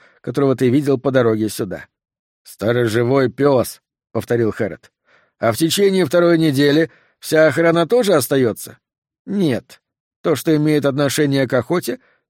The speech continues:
предназначено лишь для наших глаз". Хэрот пристально посмотрел на раскрасневшегося священника. "Джимми, как ты думаешь,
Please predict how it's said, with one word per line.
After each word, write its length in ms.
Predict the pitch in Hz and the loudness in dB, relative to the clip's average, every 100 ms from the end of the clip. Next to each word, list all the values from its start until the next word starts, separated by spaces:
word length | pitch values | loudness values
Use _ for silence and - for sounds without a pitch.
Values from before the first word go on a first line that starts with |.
| - | -4
предназначено 880 | 147 131 139 113 151 156 190 196 180 _ _ | -2 0 0 0 -2 -2 -2 -4 -6 _ _
лишь 280 | 117 151 170 | 0 2 2
для 260 | 127 127 135 | 0 0 0
наших 340 | 180 - 156 | -2 -2 -4
глаз". 400 | 117 98 - - _ _ _ _ _ - | -2 -6 -8 -18 _ _ _ _ _ -8
Хэрот 360 | 131 131 127 | -2 -2 -2
пристально 500 | - 165 - 147 143 | 0 0 0 0 0
посмотрел 540 | 127 123 143 127 160 139 | -2 -2 -2 0 0 2
на 200 | 135 131 | 2 0
раскрасневшегося 960 | 131 - 139 - 147 123 143 135 151 | 0 -2 -2 -2 -4 -2 -2 -2 -2
священника. 720 | 131 151 - 120 95 87 - - _ _ _ _ _ _ | 0 -2 -2 -4 -4 -10 -18 -20 _ _ _ _ _ _
"Джимми, 540 | - 98 151 165 135 117 | -8 0 2 2 2 0
как 280 | 151 165 127 | 0 0 2
ты 140 | 160 | 0
думаешь, 480 | 143 117 85 - | 0 -2 -4 -12